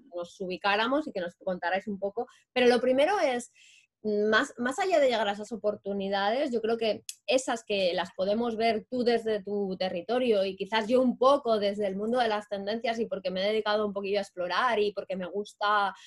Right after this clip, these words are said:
Speaker 2: eh, conocer, eh, creo que hay un primer paso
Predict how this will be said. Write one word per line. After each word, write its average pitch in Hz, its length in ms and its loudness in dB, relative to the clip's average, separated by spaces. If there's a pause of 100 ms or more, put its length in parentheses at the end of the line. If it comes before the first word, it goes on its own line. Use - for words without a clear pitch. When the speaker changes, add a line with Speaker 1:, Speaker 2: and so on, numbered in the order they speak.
(220)
Speaker 2:
eh, 190 320 0
conocer, 202 580 -2 (440)
eh, 214 260 0
creo 254 220 2
que - 240 2
hay 269 140 4
un 320 180 2
primer 254 420 -2
paso 262 500 0